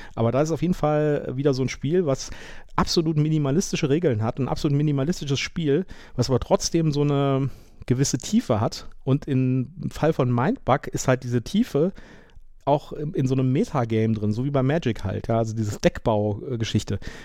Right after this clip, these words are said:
Gleichzeitig hat man aber auch die zehn Karten, die man fest hat, also man darf nicht sich die Karten aussuchen, sondern man hat diese zehn Karten, zieht man zufällig vom Stapel. Das heißt, es hat auch einen Aspekt von Keyforge drin, dass man einfach mit dem leben muss, was man hat. Und man muss sich halt sein Deck angucken und muss sagen, "Mhm, okay,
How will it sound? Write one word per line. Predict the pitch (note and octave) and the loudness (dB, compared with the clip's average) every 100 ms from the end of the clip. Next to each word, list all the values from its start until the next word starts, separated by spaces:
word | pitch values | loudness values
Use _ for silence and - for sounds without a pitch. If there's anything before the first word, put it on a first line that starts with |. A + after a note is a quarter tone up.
| - | -2
Gleichzeitig | A2+ - D#3+ - | 0 2 2 2
hat | F3 | 0
man | D3 | 2
aber | C3 | 2
auch | B2+ | 0
die | B2 | 0
zehn | - C#3+ | 0 2
Karten, | C#3+ C#3 C#3+ | 4 2 2
die | A#2+ | 0
man | A2 | 0
fest | - - - | 0 0 2
hat, | - | 2
also | G#2+ | 2
man | A2+ | 2
darf | A2+ C3 | 2 2
nicht | C3 - | 0 -2
sich | A#2+ | -4
die | A#2 | -2
Karten | A2+ A2 | 0 0
aussuchen, | G#2+ G#3 C3 A#2 A2+ | 2 0 2 0 2
sondern | A2 | 2
man | A2+ | 0
hat | B2 | 0
diese | A2 | -2
zehn | G#2+ C#3 | 0 0
Karten, | C#3+ C3+ C3+ | 2 0 -2
zieht | - D3+ | -2 0
man | A2+ | 0
zufällig | E3+ - B2+ | 0 -4 -2
vom | A#2 | 0
Stapel. | G#2+ C#3+ D#3+ A#2 D#3+ - - - | 0 0 2 2 0 -4 -16 -10
Das | A2 | -2
heißt, | B2+ C3+ A#2+ | 0 0 0
es | |
hat | C3 B2+ | -2 2
auch | B2 | 0
einen | C#3 | 0
Aspekt | A#2+ - D3 - | -2 0 -2 -2
von | - B2+ A#2+ | 0 0 0
Keyforge | - - A2+ A2 - | -4 -4 0 0 0
drin, | A2 | -2
dass | G#2+ - | 0 0
man | B2 | 0
einfach | B2+ | 2
mit | B2 A#2 | 0 2
dem | C#3 | 0
leben | A#2+ B2+ E3+ | 2 2 2
muss, | C#3 - | 0 -2
was | A#2 | -2
man | A#2+ | 0
hat. | D#3 - - - - - | 0 -2 -14 -18 -18 -12
Und | - | -2
man | A2 | 2
muss | B2 | 2
sich | C3+ | 2
halt | C3 | 2
sein | A#2 A2+ | 4 2
Deck | A#2+ - | 2 0
angucken | D3 - - G#3+ | 0 0 0 0
und | - - - | -2 -8 -4
muss | A#2 A#2 | 0 2
sagen, | A2+ B2 A2 | 2 2 2
"Mhm, | B2 G3+ | 0 0
okay, | - - D#3+ | -2 0 0